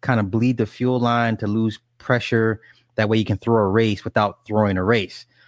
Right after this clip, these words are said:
So Jacob was given the burden from the father. The father showing Jacob favor. Like I said,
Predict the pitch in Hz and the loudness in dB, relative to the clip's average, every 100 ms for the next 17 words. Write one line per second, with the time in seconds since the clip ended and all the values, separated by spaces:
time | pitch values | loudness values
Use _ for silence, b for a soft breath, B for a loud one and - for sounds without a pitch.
0 | b - 127 107 - 151 170 175 131 - | b 0 0 0 2 2 2 2 0 -4
1 | _ _ _ _ _ _ _ _ _ 120 | _ _ _ _ _ _ _ _ _ 0
2 | 120 98 135 123 123 120 98 123 123 123 | 0 2 0 2 0 0 0 0 2 2
3 | 120 110 b b b - 135 127 127 120 | 0 -4 b b b -2 0 2 2 -2
4 | - 117 104 92 92 - - 95 117 117 | -2 0 0 -2 -6 -6 -8 -4 0 0
5 | 123 123 135 123 117 - 120 117 - - | 0 -2 0 2 0 0 -2 -4 -6 -2
6 | 123 101 90 b b b 101 104 104 - | -2 -2 -8 b b b -2 0 -4 -2
7 | 120 92 | -2 -2